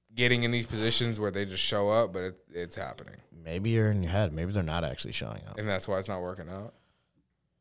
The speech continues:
Speaker 2: You ever think about that?
Speaker 1: I mean, the relationships last pretty long.
Speaker 2: But that doesn't mean it,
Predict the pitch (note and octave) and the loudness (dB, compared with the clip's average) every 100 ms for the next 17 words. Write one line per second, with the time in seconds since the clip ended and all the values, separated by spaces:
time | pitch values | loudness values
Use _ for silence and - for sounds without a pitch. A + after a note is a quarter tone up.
0 | _ _ _ C2+ C#2+ D2+ C#2+ C#2 D#2 G2 | _ _ _ -20 -20 -14 -10 -6 0 0
1 | C3 - - - G#2+ G#2+ G2+ F#2 F#2+ A#2 | 0 -6 -20 -2 0 2 0 0 2 2
2 | D3 B2+ F#2+ E2 F#2 G2+ - C2 D2 D#2 | 0 -4 -6 -4 -6 -6 -10 -8 -6 -8
3 | G#2 _ _ _ _ _ _ G#2 A2 C2 | -12 _ _ _ _ _ _ 4 4 2
4 | E2 F2+ F2 E2 D2 | -2 -2 -2 -4 -6